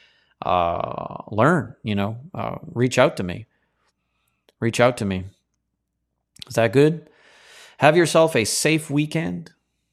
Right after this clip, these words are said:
If you'd like to see a bit more of me and the family, by all means, you can do so by finding us over at added souls dot locals dot com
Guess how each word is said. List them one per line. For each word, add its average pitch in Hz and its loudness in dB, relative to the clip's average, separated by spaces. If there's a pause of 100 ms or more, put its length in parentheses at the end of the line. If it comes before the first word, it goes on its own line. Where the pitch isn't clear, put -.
(220)
If - -12
you'd 113 -4
like 131 4
to 117 -8
see 135 -2
a 123 2
bit 123 0
more 135 4
of 120 0
me 139 0
and 135 -2
the 120 -6
family, 139 2
by 113 4
all 120 4
means, 120 0
you 120 -6
can 104 -2
do 120 -2
so 120 0
by 110 0
finding 107 -6
us 107 -4
over 107 -2
at 98 -2
added 110 0
souls 113 -2
dot - 0
locals 117 -2
dot 113 -2
com 151 -4